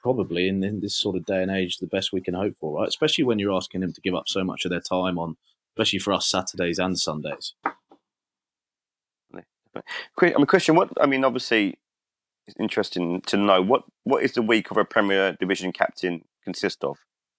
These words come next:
Speaker 2: from, from when the game finishes on a Saturday to maybe the following Friday? You know, involve lots of WhatsApp messages, emails, you know, meetings with players or committee members. How, how, how is it for you?
Speaker 1: Well, it's, it's, it's always a beer straight after.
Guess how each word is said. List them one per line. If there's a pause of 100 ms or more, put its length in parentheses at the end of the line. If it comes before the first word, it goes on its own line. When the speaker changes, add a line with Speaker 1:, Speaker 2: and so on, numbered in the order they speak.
Speaker 2:
from,
from
when
the
game
finishes
on
a
Saturday
to (420)
maybe
the
following
Friday? (160)
You
know,
involve
lots
of
WhatsApp
messages, (340)
emails, (300)
you
know,
meetings
with
players
or (160)
committee
members.
How,
how,
how
is
it
for
you? (720)
Speaker 1:
Well,
it's,
it's,
it's
always
a
beer (360)
straight
after.